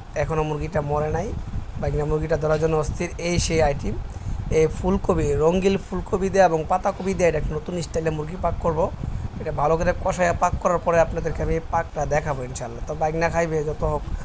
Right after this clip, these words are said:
মুরগিটা একটু সুন্দর হতে হবে না। আর এই সে আমার সব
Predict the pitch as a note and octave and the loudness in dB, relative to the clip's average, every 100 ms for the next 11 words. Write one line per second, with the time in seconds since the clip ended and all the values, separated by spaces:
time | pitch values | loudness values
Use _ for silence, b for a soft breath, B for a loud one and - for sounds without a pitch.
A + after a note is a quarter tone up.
0 | B B - D3+ D#3 D3 E3 F3 F3+ E3+ | B B -6 -2 -2 -2 -2 2 2 2
1 | - D#3 C#3+ C#3+ D3 - D3+ C#3+ D3 - | -2 -2 -2 -2 -2 -2 -2 0 -2 -2
2 | D#3 | -4